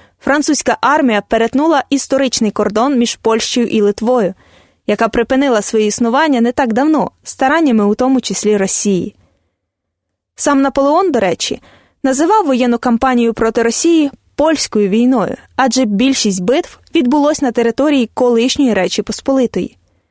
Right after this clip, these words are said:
Французький імператор міг би використати антиросійські настрої місцевого населення, але знехтував ними, надавши перевагу війні над політикою, за що, зрештою, і поплатився.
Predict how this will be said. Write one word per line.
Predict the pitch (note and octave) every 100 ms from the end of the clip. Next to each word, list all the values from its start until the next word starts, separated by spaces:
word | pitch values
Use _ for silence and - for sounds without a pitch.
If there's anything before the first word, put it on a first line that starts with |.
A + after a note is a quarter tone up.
| _ _ _ _ _ _ _
Французький | A#3+ B3 D4+ C#4+ B3+
імператор | A3+ A3+ A3+ C#4 - - _ _ _
міг | C4+ D#4+
би | E4+ E4
використати | D#4 F4 D#4+ D4 - C#4 -
антиросійські | - C4 C#4 C4+ - C4 - D#4
настрої | D#4 C4+ - G#3+ G#3+
місцевого | G#3+ A3+ - G#3 A3 A3+
населення, | C4 - B3 F#3 F3 G#3 - _ -
але | F#4+ E4
знехтував | A#3+ A#3 A#3 - G3+ F#3
ними, | F#3+ G3 F#3 - _ _ _
надавши | A#3 A3 A#3+ A#3+ A3
перевагу | G#3 G3+ G3 A#3+ B3 - -
війні | G#3+ A3+ A3+ C4 -
над | C4+ C#4+
політикою, | - G#3+ G3+ - E3+ G3 - _ _ _ _ _ _ _ _
за | A#3+ C4
що, | - A4
зрештою, | C4+ G3 - A3+ G#3
і | -
поплатився. | D4 A#3 G#3 - - - -